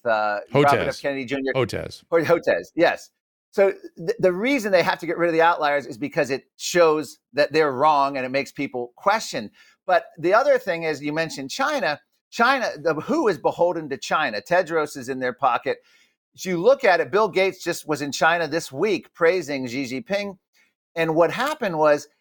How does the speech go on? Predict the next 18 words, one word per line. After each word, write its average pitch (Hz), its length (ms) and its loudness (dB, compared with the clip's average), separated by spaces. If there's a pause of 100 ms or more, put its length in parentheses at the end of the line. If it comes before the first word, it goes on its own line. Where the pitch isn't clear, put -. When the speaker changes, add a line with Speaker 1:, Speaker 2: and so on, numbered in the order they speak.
(260)
Speaker 1:
go 226 160 4
back 214 320 0
to 170 80 -12
January 165 440 -2
twenty 160 280 -8
twenty, 156 320 -4
go 131 120 0
back 147 200 0
to 131 80 -16
February 175 360 0
twenty 135 220 -6
twenty. 127 240 -4
The 123 140 -2
World 214 320 2
Health 220 200 0
Organization 143 540 -4
sent - 500 -4
a, 147 140 -2